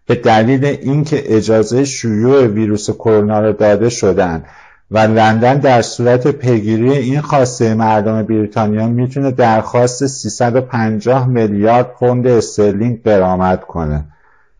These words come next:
در گزارشی که این اندیشکده روز دوشنبه بیست آپریل منتشر کرده، مدعی وجود شواهدی است که ثابت می‌کنه دولت چین مسئولیت‌های خود را در چارچوب معاهده مراقبت‌های بهداشتی بین‌المللی نقض کرده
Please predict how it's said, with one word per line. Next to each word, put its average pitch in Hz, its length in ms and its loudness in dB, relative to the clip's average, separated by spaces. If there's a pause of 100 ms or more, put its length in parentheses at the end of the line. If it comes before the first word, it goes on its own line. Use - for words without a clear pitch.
(340)
در 127 200 4
گزارشی 139 560 2
که 165 120 -4
این 151 160 -2
اندیشکده 113 640 0
روز 113 240 -2
دوشنبه 117 640 0
بیست 123 320 -6
آپریل 117 580 0
منتشر 101 580 0
کرده، 104 640 0 (360)
مدعی 123 580 2
وجود 139 500 0
شواهدی 123 880 2
است 135 220 -6
که 127 120 0
ثابت 117 640 2
می‌کنه 120 400 -2
دولت 110 560 0
چین 139 380 -4
مسئولیت‌های 110 800 0
خود 139 320 -2
را 139 80 2
در 120 260 2
چارچوب 110 560 0
معاهده 113 640 0
مراقبت‌های 104 760 2
بهداشتی 120 680 0
بین‌المللی 107 800 0
نقض 120 580 -2
کرده 80 580 -2